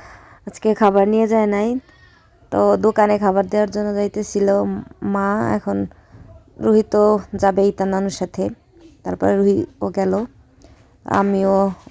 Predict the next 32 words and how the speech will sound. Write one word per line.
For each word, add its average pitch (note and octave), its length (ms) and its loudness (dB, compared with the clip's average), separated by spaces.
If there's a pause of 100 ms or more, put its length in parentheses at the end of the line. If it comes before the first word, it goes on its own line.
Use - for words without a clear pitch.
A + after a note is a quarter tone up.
(220)
ওদের G3 280 0
আগায় F#3+ 300 2
দেওয়ার G3 220 0
জন্য G3 200 -2
রাস্তা F#3 300 -2
পর্যন্ত F#3+ 340 -4 (100)
গেছিলাম, F#3+ 420 -4 (960)
কারণ G#3 240 2 (140)
যেহেতু G3+ 280 0
এই G#3 100 2
টাইমে G#3 260 0
ভ্যান F#3 240 0
পাওয়া G#3 220 2
যায় G3+ 200 0
না। G3 80 0 (1200)
তো A#3+ 180 4
কপাল B3 300 4
ভালো A3+ 220 2
ছিল, - 240 -6
যাওয়ার G#3 280 0
সাথে - 160 -12
সাথে G3+ 160 -4
একটা G3+ 180 -4
ভ্যান F#3 260 -2
পাইছে। G3+ 500 -2
আহ, - 1500 -6
এটা F#3 180 -4
হচ্ছে - 280 -8
আমাদের F#3 280 2
গ্রামেরই F#3+ 480 0
একটা F#3 240 -4
ভ্যান। F#3 260 0